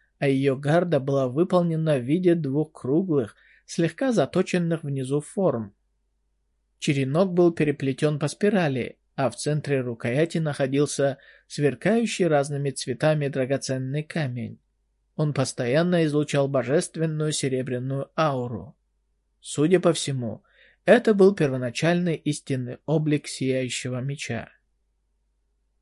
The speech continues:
Я попытался протянуть руку, чтобы схватить его, но я даже не мог найти своё тело и не мог ничего контролировать. Три божественных орудия просто излучали божественный свет, находясь предо мной.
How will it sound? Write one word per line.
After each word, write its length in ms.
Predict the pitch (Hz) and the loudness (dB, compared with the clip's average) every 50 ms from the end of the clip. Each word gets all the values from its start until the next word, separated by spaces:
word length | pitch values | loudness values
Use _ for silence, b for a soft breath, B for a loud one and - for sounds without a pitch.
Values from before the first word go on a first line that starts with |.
| _ _ _ _ _ _ _ | _ _ _ _ _ _ _
Я 240 | - 135 147 214 277 | -2 2 4 4 4
попытался 720 | 277 - 175 - 151 147 - 160 170 180 - - 170 165 | 4 2 2 2 0 0 2 2 2 2 2 2 0 0
протянуть 540 | 160 - 143 135 - 139 139 147 139 135 - | 2 0 -2 -2 -2 -2 -2 -2 -4 -2 -2
руку, 340 | 170 208 220 190 - - 135 | 0 0 0 0 0 -2 -6
чтобы 340 | - - 143 135 139 143 131 | -4 -2 -2 0 0 0 -2
схватить 500 | - - 180 196 202 - 226 220 - 139 | -2 0 -2 0 0 2 0 0 0 0
его, 400 | 131 131 123 123 110 - - _ _ _ _ _ _ - | -2 0 0 -2 -4 -6 -8 _ _ _ _ _ _ -6
но 180 | 143 143 139 135 | -4 -2 0 0
я 180 | 131 131 131 | 2 0 0
даже 360 | 123 147 156 170 175 180 180 | 2 4 4 6 6 4 2
не 140 | 170 160 147 | 2 0 0
мог 200 | 147 151 147 143 | 0 0 -2 -2
найти 360 | 147 135 131 127 - - 139 | -2 -4 -4 -6 -4 -6 -6
своё 360 | 135 - - 143 139 135 123 - | -6 -4 -4 -2 -2 -2 -2 -4
тело 460 | - - 196 185 160 135 123 - - b b b b b b - | -6 -4 -4 -2 -2 -2 -4 -6 -10 b b b b b b -4
и 80 | - 147 | -2 -2
не 160 | 139 135 127 | 0 0 -2
мог 240 | 131 147 170 190 170 | 0 2 2 2 2
ничего 360 | 165 151 147 - 143 135 131 | 0 -2 -2 -2 -2 -2 -2
контролировать. 1000 | 117 - 135 131 - 147 160 165 180 175 147 131 123 113 110 - - _ - _ _ _ _ _ _ _ _ _ _ _ _ _ _ _ _ - | -2 -4 -6 -6 -4 -2 -2 -2 -2 -2 -2 -2 -4 -6 -8 -10 -12 _ -20 _ _ _ _ _ _ _ _ _ _ _ _ _ _ _ _ -8
Три 280 | - 120 127 131 156 | -6 -2 0 2 4
божественных 720 | 190 196 180 175 170 165 156 - - 147 143 147 139 139 - - | 6 6 6 6 4 2 0 -2 -4 -4 -4 -2 -2 -2 -4 -2
орудия 560 | - 147 135 135 131 123 123 127 107 101 - b b b b b b b b - | -4 -2 -2 0 -2 -2 -2 -4 -6 -6 -6 b b b b b b b b -4
просто 460 | - 175 226 233 - - 202 190 147 | 0 2 2 2 2 2 2 2 2
излучали 500 | 151 151 143 139 - - 151 147 139 135 | 2 2 0 0 2 2 2 2 2 2
божественный 720 | 135 139 131 139 143 135 - - - 143 135 131 131 127 117 | 0 0 -2 0 -2 -4 -4 -6 -8 -8 -6 -6 -6 -6 -8
свет, 400 | - - - 135 175 180 180 - | -8 -4 2 2 2 2 2 0
находясь 460 | 151 131 - 135 127 135 131 127 - | -4 -2 -2 -2 -2 -2 -2 -4 -4
предо 300 | - 135 127 139 143 139 | -4 -6 -4 -4 -4 -4
мной. 420 | 147 147 135 120 101 87 - - | -4 -4 -4 -4 -6 -8 -10 -16